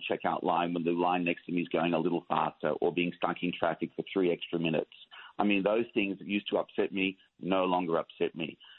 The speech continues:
And these people don't want to be called heroes, but to me, they're heroes.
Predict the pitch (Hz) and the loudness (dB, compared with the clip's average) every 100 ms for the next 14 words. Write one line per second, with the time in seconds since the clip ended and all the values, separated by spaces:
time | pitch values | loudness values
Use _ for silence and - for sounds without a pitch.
0 | _ - 110 135 - - 143 - 110 104 | _ -2 0 2 0 -2 -4 -2 0 0
1 | 92 101 90 90 - 80 - 98 95 73 | 0 0 0 -4 -2 -2 0 0 0 -2
2 | 57 - - - 95 98 135 359 349 _ | -10 -10 -10 -4 0 2 2 0 -2 _
3 | _ _ _ _ - 110 - 95 82 80 | _ _ _ _ 0 0 0 0 2 0